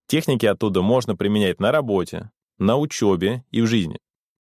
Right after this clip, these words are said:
Если при чтении у вас плохое внимание, то это ухудшает качество понимания и запоминания материала.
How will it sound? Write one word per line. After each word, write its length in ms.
Если 300
при 100
чтении 360
у 40
вас 140
плохое 400
внимание, 640
то 80
это 200
ухудшает 640
качество 420
понимания 840
и 80
запоминания 600
материала. 580